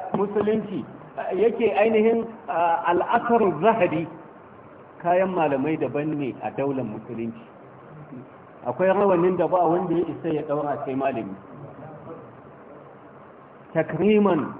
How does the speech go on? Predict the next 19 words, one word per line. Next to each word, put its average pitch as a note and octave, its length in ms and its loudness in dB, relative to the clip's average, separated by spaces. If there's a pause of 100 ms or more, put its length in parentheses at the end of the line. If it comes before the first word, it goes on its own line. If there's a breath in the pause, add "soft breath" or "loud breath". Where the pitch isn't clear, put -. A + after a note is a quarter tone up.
(260)
wa E3 180 4
ta'aziman F3+ 880 4 (260)
wa F3 180 2
taqdiran G3+ 800 4 (200)
wa F#3 140 2
ihtirama. A#2+ 640 2 (2250)
Amma C3+ 260 -2
daga F3 240 0
lokacin F3 560 0
da C#3+ 320 0 (1400)
aka E3+ 320 0
saki D3 300 -2
turban, E3 440 0 (1400)
sai D#3+ 120 -6
ana D#3 240 0
walakanta C3 640 -4
su. - 160 -18 (2000)
Sai D3+ 200 -2
munafunci. D3+ 800 -4